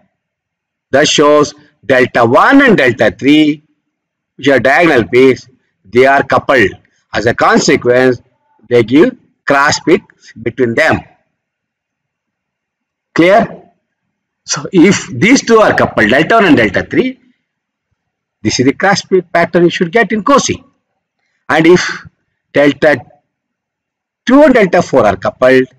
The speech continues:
again you get a cross peak like this between two and four. Now this is the pattern.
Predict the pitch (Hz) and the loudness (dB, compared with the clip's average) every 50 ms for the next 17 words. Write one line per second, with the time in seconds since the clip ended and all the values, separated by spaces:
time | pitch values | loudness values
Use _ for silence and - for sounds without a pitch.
0 | _ _ _ _ _ _ - 117 113 135 147 160 202 202 - _ _ _ _ _ | _ _ _ _ _ _ -6 -4 -2 0 0 0 0 -2 -4 _ _ _ _ _
1 | _ _ - 104 90 107 104 - 117 - - 131 131 127 - - 143 139 - 160 | _ _ -20 -12 -10 -8 -6 -6 -6 -4 -2 -2 -2 -2 -4 -6 -8 -6 -2 -2
2 | 160 160 160 202 208 127 - - - - _ _ _ _ _ 127 127 143 151 139 | -2 0 0 0 -2 -2 -2 -6 -10 -16 _ _ _ _ _ -4 -2 -2 -2 -2
3 | 120 151 160 170 170 160 - - - 180 - - - - - _ _ _ _ _ | 0 0 2 2 2 2 2 2 2 2 2 0 -2 -8 -20 _ _ _ _ _
4 | _ _ _ - 120 135 135 135 123 117 123 - - _ _ _ _ _ _ _ | _ _ _ -6 -2 0 2 2 2 0 -2 -6 -18 _ _ _ _ _ _ _
5 | - - - - - 143 - - 202 226 196 - 92 - - | -6 -6 -4 -4 -4 -4 -2 -2 -2 -2 -2 -4 -8 -12 -14